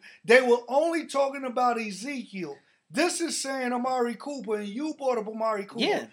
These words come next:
Speaker 1: They was
Speaker 2: restructuring.
Speaker 1: not talking about Amari Cooper. They was talking about Cowboys. Jerry Jones himself was out looking for deals to get him off the team because he felt that he overpaid him too soon.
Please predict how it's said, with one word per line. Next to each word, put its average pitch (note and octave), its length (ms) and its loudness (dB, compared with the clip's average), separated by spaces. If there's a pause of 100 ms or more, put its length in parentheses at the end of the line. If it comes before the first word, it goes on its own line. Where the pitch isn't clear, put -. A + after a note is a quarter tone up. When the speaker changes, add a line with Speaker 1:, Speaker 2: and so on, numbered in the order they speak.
(140)
Speaker 1:
They A3+ 280 6
was C4+ 220 10
Speaker 2:
restructuring. A#3 80 -2
Speaker 1:
not C#4+ 380 4
talking D4 420 -2
about B3+ 400 0
Amari B3 460 -2
Cooper. G#3+ 460 -2 (280)
They B3+ 220 6
was C#4+ 180 -6
talking B3+ 420 -2
about A#3 540 0
Cowboys. C4 760 2
Jerry C#4+ 440 0
Jones C#4 400 -2
himself B3 640 -6 (300)
was G#3+ 340 -2
out C4+ 340 8
looking B3 520 -4
for G#3+ 180 4
deals G#3 720 -2 (220)
to A3 140 -2
get G#3+ 360 -4
him C#4 320 -2
off A#3 300 4
the G#3+ 100 -10
team A#3 480 -10 (180)
because G3+ 320 -2
he G#3 100 -6
felt C#4 420 -2
that A3+ 160 0
he G#3+ 220 -12
overpaid C4 600 -2
him A#3 200 -4
too C#4+ 300 -10
soon. B3+ 420 -8